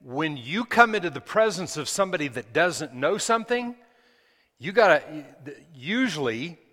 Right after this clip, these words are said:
a normal person is not gonna be arrogant and have an attitude and act like they know more than you. No, you're gonna love people just like they are.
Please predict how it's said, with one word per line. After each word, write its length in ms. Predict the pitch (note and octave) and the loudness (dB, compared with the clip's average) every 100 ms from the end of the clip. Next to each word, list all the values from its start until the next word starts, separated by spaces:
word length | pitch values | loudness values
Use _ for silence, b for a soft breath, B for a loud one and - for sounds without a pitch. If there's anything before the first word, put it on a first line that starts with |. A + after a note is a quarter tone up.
| _ | _
a 40 | A#2 | -4
normal 380 | C#3 G#3+ A3 E3+ | 2 2 4 2
person 520 | - D3+ - D#3+ E3+ | 2 0 0 -8 -10
is 180 | C#3 A#2 | -10 0
not 220 | D3 C#3+ | 0 0
gonna 100 | C3+ | -6
be 180 | A2 - | -6 -6
arrogant 500 | C#3 F3+ G3 F3 F#3 | 0 2 2 2 -2
and 80 | B2 | -2
have 220 | A#2 D3+ | 0 0
an 80 | C3 | 2
attitude 560 | C3+ D#3+ F3 - F3+ D3+ | 2 2 0 -6 -8 -6
and 100 | A#2 | -2
act 220 | C#3+ - | 0 2
like 160 | D#3 | 0
they 140 | - C#3+ | 0 -4
know 180 | D3 E3 | -6 -6
more 220 | E3 E3 | -2 -4
than 180 | D3 D3 | -4 -6
you. 180 | D#3+ - B B | -8 -8 B B
No, 80 | E3 | -6
you're 180 | F#3 C#3 | -4 -4
gonna 160 | C#3 | -2
love 300 | B2 D3 G#3 | 0 -2 -4
people 260 | - D3+ C3+ | -8 -10 -10
just 320 | G#2+ D#3+ - | -4 -4 0
like 220 | D#3+ D3+ | -2 -2
they 160 | - C#3+ | -2 -6
are. 260 | E3+ A#3+ | -6 -8